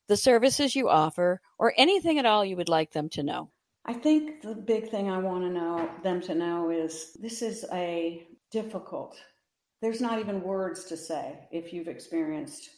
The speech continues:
Speaker 2: a loss by suicide. But I just want to encourage you to never, never give up. Your story isn't finished yet. The real story is still unfolding. It's yet to come.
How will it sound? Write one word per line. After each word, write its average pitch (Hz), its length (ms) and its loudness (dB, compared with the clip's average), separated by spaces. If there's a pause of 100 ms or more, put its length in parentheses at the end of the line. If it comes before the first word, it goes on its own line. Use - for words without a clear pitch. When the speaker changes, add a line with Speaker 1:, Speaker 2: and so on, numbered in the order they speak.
(220)
Speaker 2:
a 165 80 -4
loss 147 800 -6
by 156 100 -6
suicide. - 720 -14 (720)
But 208 100 -8
I 175 80 -4
just 196 300 -8
want 190 220 -4
to 170 60 -2
encourage 165 540 -8
you 151 240 -6
to 147 100 -8
never, 151 680 -4 (340)
never 147 380 -6
give 139 240 -14
up. 107 180 -12 (380)
Your 185 180 -6
story 185 640 0 (180)
isn't 165 360 -4
finished 147 340 -8
yet. - 300 -12 (340)
The 165 100 -6
real 185 300 0
story 151 680 -4
is 156 180 -6
still 151 440 -2
unfolding. 143 720 -8 (100)
It's - 180 -14
yet 143 180 -4
to - 140 -20
come. 139 240 -20